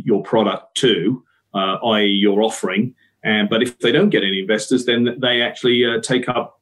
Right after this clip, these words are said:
uh, any, any amount that's not, not invested. So,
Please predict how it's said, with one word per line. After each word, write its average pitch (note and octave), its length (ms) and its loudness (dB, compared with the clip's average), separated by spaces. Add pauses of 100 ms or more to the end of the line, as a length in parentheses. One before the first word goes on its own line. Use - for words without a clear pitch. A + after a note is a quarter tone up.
uh, A2 360 2 (100)
any, B2 260 0
any A#2 320 2
amount A#2 420 2
that's G#2+ 220 -2
not, A#2+ 260 0
not A2+ 220 0
invested. C3 460 0
So, A2+ 340 2